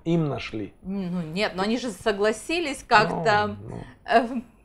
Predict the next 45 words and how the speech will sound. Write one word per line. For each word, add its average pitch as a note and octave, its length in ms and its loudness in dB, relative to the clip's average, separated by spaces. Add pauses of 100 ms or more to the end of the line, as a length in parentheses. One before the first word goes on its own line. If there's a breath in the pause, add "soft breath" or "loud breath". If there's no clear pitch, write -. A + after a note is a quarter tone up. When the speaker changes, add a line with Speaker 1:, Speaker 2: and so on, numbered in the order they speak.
Speaker 1:
Ну, B2+ 120 0
им - 20 6
же F3 160 10
Speaker 2:
заключить E3 340 4
Speaker 1:
нашли. - 160 0
Speaker 2:
этот A#3+ 120 0
совет. G#3+ 380 2
Ну, G#3+ 160 -6
не G3+ 220 -2
знаю. G#3 520 4
Конечно, C4+ 340 -2
пос-, B3 220 -2
ну, G#3+ 300 -2
с-, - 180 -20 (640)
мне A#3+ 280 4
тоже A#3 320 8
посоветовали B3+ 760 4
тебя, A#3+ 320 8
так A#3+ 220 2
что A#3+ 140 0
давай, A#3+ 480 8
я G#3 100 4
Speaker 1:
Кто D3 120 12
Speaker 2:
что - 140 4
ж C#3 40 10
Speaker 1:
тебе G3+ 100 4
Speaker 2:
тебя - 140 10
Speaker 1:
сове-, - 100 4
а, B2 440 8
тоже G2+ 220 -8
твои G2+ 240 -6
Speaker 2:
пос-, G#2 100 -4
Speaker 1:
родственники. F3 300 -2
Speaker 2:
да, C4+ 400 8
и G3 320 0
мои A3 220 0
родственники B3 420 0
Speaker 1:
Да. C4 80 -6
Speaker 2:
тебе C4+ 160 2
посоветовали A3 640 4
Speaker 1:
Наверное, D#3+ 240 8
Speaker 2:
меня. D#3+ 180 4
Speaker 1:
смотрят D#3 480 4
щас B2+ 200 -2
тоже A#2+ 400 0